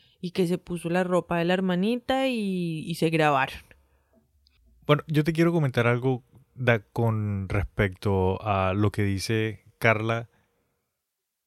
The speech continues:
Speaker 2: en, en la
Speaker 1: La
Speaker 2: ju-,
Speaker 1: declaración.
Speaker 2: en la declaración, sí.
Speaker 1: Ok.
Speaker 2: Lo que pasa es que hay que tener en cuenta de que, pues, marica, o sea, pienso yo de que ella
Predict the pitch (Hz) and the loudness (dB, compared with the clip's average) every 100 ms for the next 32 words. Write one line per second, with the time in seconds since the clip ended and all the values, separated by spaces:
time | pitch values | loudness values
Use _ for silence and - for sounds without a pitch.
0 | _ - - 135 113 107 98 92 90 85 | _ -20 -6 -2 -2 -2 -4 -6 -6 -8
1 | 85 80 _ _ - 110 196 180 165 190 | -10 -14 _ _ -4 0 4 4 4 2
2 | 170 175 214 170 - 123 110 95 107 98 | 2 2 0 -2 -4 0 2 2 0 0
3 | 90 120 101 113 110 107 101 98 98 101 | 0 -2 0 0 0 0 -2 -4 -4 -4
4 | 127 127 - - - _ 107 113 113 117 | -4 -4 -8 -20 -20 _ -10 -6 -4 -2
5 | 117 120 120 117 113 120 117 - 104 95 | -2 -4 -4 -6 -4 -6 -6 -8 -8 -6
6 | 90 - _ _ _ _ _ _ _ - | -8 -12 _ _ _ _ _ _ _ 0
7 | 110 92 98 90 113 95 95 95 92 85 | 2 0 -4 -2 -2 -2 -6 -6 -6 -8
8 | 85 _ _ - 117 110 127 120 120 117 | -10 _ _ -4 -2 -2 -2 0 -2 -4
9 | 110 110 95 - 117 117 120 110 | -6 -6 -6 -4 -2 0 -2 -4